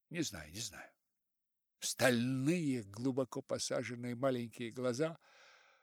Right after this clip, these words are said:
в них железная воля, дьявольская смелость, непреклонная решимость, французская бородка. Почему он мухи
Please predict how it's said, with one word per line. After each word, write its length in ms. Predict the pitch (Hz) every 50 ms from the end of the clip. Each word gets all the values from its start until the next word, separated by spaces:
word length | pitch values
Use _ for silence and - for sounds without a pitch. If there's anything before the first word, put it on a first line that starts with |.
| _ _ _
в 180 | 117 110 117 147
них 280 | 160 180 190 180 151
железная 680 | 131 131 165 180 185 196 190 151 127 151 170 170 175 170
воля, 680 | 160 151 147 151 185 220 220 202 175 160 147 123 120
дьявольская 880 | 107 98 107 104 98 127 170 180 - 156 151 143 - - - 135 139 135
смелость, 920 | - - - - 120 135 151 190 214 208 185 160 151 - - - - - -
непреклонная 880 | 110 123 117 - 135 131 - - 123 131 139 143 135 127 127 123 120
решимость, 840 | 113 120 117 104 - - - 175 214 196 170 139 - - - - - _ - - - - - - - _ _ _ _ _ _ _
французская 800 | - - 98 95 101 - - - 123 - - - - - - 101
бородка. 800 | 98 90 - 113 - - 107 107 - - - - - 139 120 - _ _ _ _ _ _ _ _ _ _ _ _ _ _ _ _ _ _ _ _ _ _ _ _ _ _ _ _ _ _ _
Почему 460 | - 90 - - - 127 151 180 196
он 140 | 202 196 180
мухи 920 | 180 175 175 175 175 190 208 214 202 - - - - 147 151 143 113 -